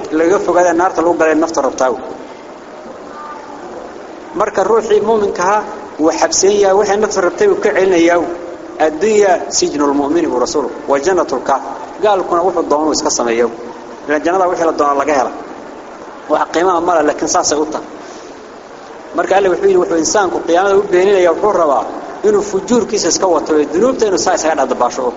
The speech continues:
hawadiisa iska raaco. Bal yuriidu, wuxuu doonayaa inaan la soo bixin, taa iska daayo. Wuxuu doonayaa insaanku liyafjura, inuu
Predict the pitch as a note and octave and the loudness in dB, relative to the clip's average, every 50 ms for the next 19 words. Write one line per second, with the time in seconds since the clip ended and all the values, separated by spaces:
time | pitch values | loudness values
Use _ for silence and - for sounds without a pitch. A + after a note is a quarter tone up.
0 | - - F#3 A#3 B3 A#3+ A3 F3 D#3+ - - C#3+ C3 A#2 A2 - - - - - | -2 0 2 4 4 2 2 -2 -2 -2 -2 -2 -2 -2 -2 -4 -6 -12 -14 -14
1 | - - - - - - - - - - - - - - - - - B2 B2+ B2 | -16 -16 -16 -16 -16 -16 -18 -18 -18 -18 -18 -18 -18 -18 -12 -4 -2 -2 0 0
2 | C3 D3 F#3+ - C3+ C#3 C3+ B2+ C3+ C3 B2+ C3 D3+ F3 F3 D#3+ C#3 B2+ A#2+ A#2 | 0 0 0 0 0 -2 -4 -4 -4 -6 0 0 2 2 4 2 2 0 -2 -4
3 | - A2+ - - - - - - F3 E3+ D#3 D3 C#3 - - E3 E3+ D#3 D3 C3+ | -4 -8 -12 -12 -14 -10 -6 -2 0 0 2 0 0 2 2 0 0 0 -2 -2
4 | C3+ B2+ C3+ D#3 E3 D#3 - - - D#3 D#3+ D#3 D#3+ D3 C3+ B2+ A2 - - - | -4 -2 0 0 0 0 0 0 -2 -2 0 2 2 2 2 0 -4 -6 -10 -12
5 | - - - - - - F3 F3 D3+ D3+ F3 F#3 F3+ E3+ D#3+ D3+ C#3+ C#3 C#3 C3+ | -14 -12 -8 -8 -2 0 0 0 2 2 2 2 4 4 2 2 0 0 -2 -2
6 | - F#3 F3+ E3+ D3+ - - - - - - - C3+ C#3 D3+ D#3 D3+ D3+ D#3 D3+ | 0 0 2 2 0 -2 -6 -8 -12 -12 -12 -8 -2 0 2 2 0 0 -4 0
7 | D3+ D3 D3 D#3+ D#3 - - - - - - - - F#3 F#3+ F3 | 2 2 2 2 0 -2 -8 -12 -12 -14 -14 -2 2 4 4 4